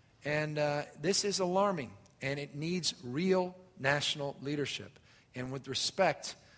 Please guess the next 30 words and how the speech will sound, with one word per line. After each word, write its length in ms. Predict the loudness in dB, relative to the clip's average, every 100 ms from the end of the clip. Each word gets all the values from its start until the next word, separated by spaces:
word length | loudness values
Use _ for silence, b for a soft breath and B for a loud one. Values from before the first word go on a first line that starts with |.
| B
there's 260 | 0 0 0
no 180 | 0 -2
bigger 460 | -2 2 2 2
crisis, 640 | -2 2 2 2 -2 -6 -8
with 160 | -8 -8
even 320 | -6 -4 -2
respect 420 | -2 -4 -2 -4 -4
to 80 |
this 160 | -6 -6
financial 680 | -4 -6 -2 -4 -4 -6 -8
crisis, 640 | -8 -10 -8 -10 -10 -14 -16 b b b b b
than 180 | -2 -2
the 140 | -2
environmental 760 | -2 2 4 4 2 0 -2 -6 -14
crisis. 600 | -10 -8 -6 -8 -8 -12 -14 b b b b -8
And 160 | -6
if 100 | -6
cap 300 | 0 0 0
and 80 | -4
trade 400 | -2 0 0 0 -8 -6
goes 320 | -2 0 -2 -4
away, 560 | -6 -2 -2 -2 -8 -18 b b b b -8
if 160 | -6 0
we 100 | 2
don't 200 | 2 0
have 280 | 0 -2
that, 220 | -4 -10 -14 -20 _
we're 260 | -2 0 0 -4
in 360 | -4 -2 -8 -12
serious 880 | -6 0 0 2 0 -2 -8 -10 -12